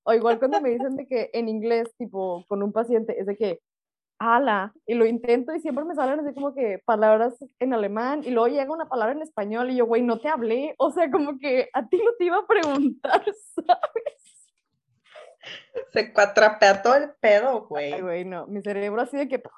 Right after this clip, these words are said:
Speaker 1: cuatrapeado, pero la verdad es que ha sido un camino muy interesante, como que este otro lado de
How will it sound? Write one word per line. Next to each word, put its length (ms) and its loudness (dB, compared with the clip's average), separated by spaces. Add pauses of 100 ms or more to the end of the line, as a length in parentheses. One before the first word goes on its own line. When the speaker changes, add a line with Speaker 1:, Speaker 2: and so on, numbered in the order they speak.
(500)
Speaker 1:
cuatrapeado, 840 0
pero 120 4
la 100 6
verdad 220 0
es 80 -12
que 100 -6 (140)
ha 120 -4
sido 180 -4
un 80 -8
camino 320 -4
muy 200 -4
interesante, 720 -6
como 220 -10
que 220 -6
este 340 -6
otro 260 -4
lado 340 0
de 280 -6